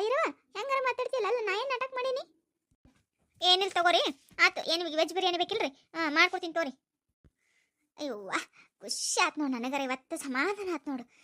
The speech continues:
ಅಲ್ಲೋ, ನನ್ನ ಮನೆಗೆ ಇದ್ದು ಎಂಟು ಸಾವಿರ ರೂಪಾಯಿ, ಐದು ಸಾವಿರ ರೂಪಾಯಿ ಸೀರೆ ತಗೋತಾರತ್ತ ನನಗ ಬಿಟ್ಟು ಕೇಸಿಂದ್ರ. ಹಾ,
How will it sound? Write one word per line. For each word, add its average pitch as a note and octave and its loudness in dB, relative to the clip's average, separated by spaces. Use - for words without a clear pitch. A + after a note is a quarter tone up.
ಅಲ್ಲೋ, F4 0
ನನ್ನ D#4+ -2
ಮನೆಗೆ G#4 -4
ಇದ್ದು D#4 -4
ಎಂಟು G#4 -6
ಸಾವಿರ F#4+ -2
ರೂಪಾಯಿ, F#4 -6
ಐದು F#4+ -6
ಸಾವಿರ F#4 -4
ರೂಪಾಯಿ F4+ -8
ಸೀರೆ C#4+ -6
ತಗೋತಾರತ್ತ D#4+ -8
ನನಗ A3+ -8
ಬಿಟ್ಟು C4+ -6
ಕೇಸಿಂದ್ರ. B3+ -12
ಹಾ, A3+ -6